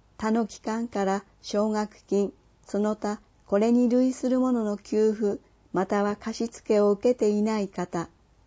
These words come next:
貸付額、無利子。高等学校小学生、月額二万円。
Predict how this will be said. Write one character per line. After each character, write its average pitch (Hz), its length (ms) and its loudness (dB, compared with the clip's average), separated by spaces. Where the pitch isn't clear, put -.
貸 208 300 -4
付 208 320 -2
額、 202 400 -2
無 175 140 0
利 196 120 2
子。 196 320 -4
高 233 220 6
等 254 240 4
学 254 200 -4
校 208 220 2
小 208 300 -2
学 214 240 -6
生、 185 340 -4
月 190 280 2
額 247 280 -2
二 196 180 2
万 208 340 0
円。 180 240 0